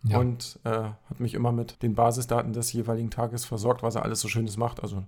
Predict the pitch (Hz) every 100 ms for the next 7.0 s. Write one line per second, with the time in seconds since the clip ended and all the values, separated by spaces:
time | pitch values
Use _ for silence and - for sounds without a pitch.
0 | - _ - 139 135 127 120 123 120 -
1 | 135 123 110 110 113 - 110 110 110 -
2 | _ _ _ _ _ - 220 - - 131
3 | 120 143 - 143 131 123 151 131 123 123
4 | 123 - 120 120 120 - 127 113 120 117
5 | 120 - 110 175 175 - _ _ _ -
6 | 151 208 175 175 160 147 147 143 135 120